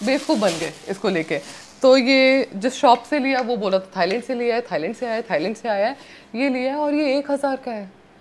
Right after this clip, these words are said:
मतलब, बोलता है कि बारह सौ तक का था, मैंने दो सौ रुपये कम कर दिया, तो ये एक हज़ार का ये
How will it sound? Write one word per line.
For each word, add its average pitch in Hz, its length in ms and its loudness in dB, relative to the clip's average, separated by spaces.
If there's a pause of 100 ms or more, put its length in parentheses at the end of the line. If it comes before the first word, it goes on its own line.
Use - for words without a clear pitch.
(220)
मतलब, 240 280 0
बोलता 233 240 -2
है 269 60 0
कि 277 80 -4
बारह 214 260 2
सौ 240 180 -6
तक 233 160 -8
का 240 160 -4
था, 254 180 -10
मैंने 226 260 -4
दो 196 140 -6
सौ 202 120 -10
रुपये 214 160 -6
कम 185 180 -6
कर 165 120 -4
दिया, 170 140 -6
तो 175 100 -8
ये 214 200 -4
एक 208 120 -10
हज़ार 196 280 -2
का 214 100 -10
ये 180 300 -6